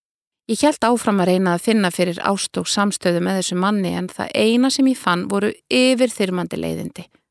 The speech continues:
og sú tilfinning jókst frekar en minnkaði með árunum. Ég stundaði ótal áhugamál og námskeið á fullu til að losna við að vera nálægt honum og dag nokkurn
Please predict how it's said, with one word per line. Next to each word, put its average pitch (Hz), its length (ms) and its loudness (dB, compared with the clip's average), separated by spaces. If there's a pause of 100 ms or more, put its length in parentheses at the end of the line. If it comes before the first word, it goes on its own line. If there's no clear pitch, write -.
(120)
og 190 120 -6
sú 202 240 -2
tilfinning 180 480 -2
jókst 180 440 -6
frekar 165 360 -6
en 165 120 -4
minnkaði 170 440 -8
með 170 160 -10
árunum. 170 400 -6 (1120)
Ég 160 140 -8
stundaði 202 440 2
ótal 247 460 2
áhugamál 170 680 0
og 170 80 -4
námskeið 185 440 0
á - 60 0
fullu - 400 -6
til 170 160 -2
að 170 140 0
losna 202 280 -4
við 175 140 -2
að 165 80 -4
vera 165 160 -2
nálægt 202 380 0
honum 175 160 -8 (580)
og 208 160 -6
dag 214 240 2
nokkurn 196 560 0